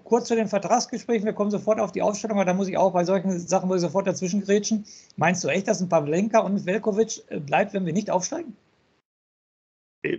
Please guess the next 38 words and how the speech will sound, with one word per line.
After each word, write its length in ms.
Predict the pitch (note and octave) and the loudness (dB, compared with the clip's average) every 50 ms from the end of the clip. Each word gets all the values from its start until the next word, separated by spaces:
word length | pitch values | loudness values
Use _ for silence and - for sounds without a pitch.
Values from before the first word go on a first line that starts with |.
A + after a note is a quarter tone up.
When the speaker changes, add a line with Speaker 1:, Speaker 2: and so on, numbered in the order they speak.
| A2+ - - | -6 -8 -6
Speaker 2:
was 160 | D3 D#3+ D#3 | -4 -2 -2
man 180 | C3+ D#3+ D#3 C#3+ | -2 -2 -2 2
so 100 | C3 B2+ | 4 4
hört, 260 | B2+ C#3+ E3 E3+ - | 4 4 4 2 0
sind 100 | D#3 D3 | -4 -4
das, 200 | C#3 C3+ C3+ - | -4 -4 -4 -6
äh, 340 | - C#3+ C3 B2+ B2+ B2+ C3 | -8 -6 -4 -4 -4 -4 -4
ligaunabhängige 880 | C#3+ C#3+ D3 C#3 C#3 C#3+ D3 D3+ D3+ C3 C#3+ C#3+ D3 C#3+ C#3+ B2+ C3 A#2+ | -4 -4 -2 -2 -2 -2 -2 -4 -4 -6 -4 -6 -6 -6 -4 -6 -6 -6
Verträge, 480 | - C3 - B2+ C3+ C#3 D3+ C#3+ D#3 | -6 -8 -6 -2 0 0 0 0 -2
die 220 | C#3+ C#3 C#3 D3 C#3+ - | -2 -2 -2 -2 -4 -6
geschlossen 420 | - B2+ - - D#3 C3 B2 C#3 C3 | -8 -8 -6 -6 -6 -6 -4 -4 -2
werden. 320 | C#3 C#3 - - C3 A2 | 0 0 -2 -2 0 0
Muss 220 | A#2 C3 A#2+ - - | 2 2 2 2 4
ja 120 | D#3+ D3 C#3 | 4 4 4
wahrscheinlich 420 | C3 - D3 C#3+ C#3 A#2+ G#2+ C3+ | 2 2 0 -2 -2 -4 -8 -8
auch. 280 | C#3 C3 C#3 D3 C#3 - _ _ - - - - _ _ - | -6 -4 -4 -4 -6 -8 _ _ -20 -20 -20 -20 _ _ -4
Äh, 140 | - B2 A2+ | -2 -2 0
die 100 | B2+ A#2+ | 0 0
Tendenzen 560 | - C3 A#2+ A2 A2+ B2+ C3+ B2 - C#3+ C3+ | 0 0 0 2 0 0 -2 -4 -6 -6 -2
sind 60 | A#2+ | 0
ja 100 | C3+ A#2+ | 0 2
wohl 260 | A2+ A#2 A2+ A2+ A#2 - - | 2 2 0 -2 -4 -8 -6
ganz 200 | - B2+ C3 B2 | -4 -2 -2 0
okay, 440 | B2+ B2 B2 - - E3+ - C#3 C#3 | -2 -2 -2 -2 -2 0 2 2 2
aber 200 | C3+ B2 G#2+ G#2+ | 2 0 -2 -2
das 140 | - G#2+ G#2+ | -4 -4 -6
ist 120 | A#2+ A#2 | -4 0
jetzt 180 | B2 B2+ A#2+ - | 0 0 0 0
ja 80 | A#2+ A2 | -4 -2
nur 160 | A2+ A#2 G#2+ | -2 -2 -2
so 80 | A2+ | -2
ein 80 | A2+ G#2 | -4 -4
Zwischenstand. 760 | - - A#2 G#2 - - A2+ - - A2+ G#2+ G2+ G2 F#2+ - - - - | -4 -4 -4 -4 -4 -6 -8 -6 -4 -6 -6 -6 -8 -10 -10 -12 -10 -4
Wei-, 160 | G#2+ G#2 C3 | -2 -2 0
Speaker 1:
Glaub 120 | C3 A#2+ - | 0 2 2
Speaker 2:
weiß 140 | A2+ A2 | 0 0
Speaker 1:
ich. 60 | - - | 0 -2
Speaker 2:
noch. 140 | A#2 A2+ | -6 -6